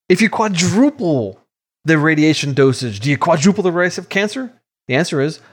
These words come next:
no. But as soon as you reach a certain level, you greatly increase your risk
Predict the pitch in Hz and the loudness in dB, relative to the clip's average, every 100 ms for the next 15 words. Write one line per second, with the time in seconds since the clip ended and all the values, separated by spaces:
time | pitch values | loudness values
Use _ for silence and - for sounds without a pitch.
0 | _ - 139 170 262 247 202 202 - _ | _ -8 0 2 2 2 -2 -6 -14 _
1 | _ _ _ _ - 147 - - 175 220 | _ _ _ _ -2 0 0 0 0 0
2 | 240 202 233 202 180 190 175 147 - 185 | -2 -2 -6 -4 -4 -4 -4 -4 -2 -2
3 | 156 135 147 175 127 107 107 - 139 160 | -2 -4 0 0 0 -4 -6 -6 0 0
4 | 139 156 151 160 180 170 151 143 127 131 | 2 -2 0 2 2 0 0 2 2 0
5 | 131 - 143 123 107 131 123 120 127 110 | -2 -2 -2 -2 -4 -4 -2 0 0 -2
6 | - | -6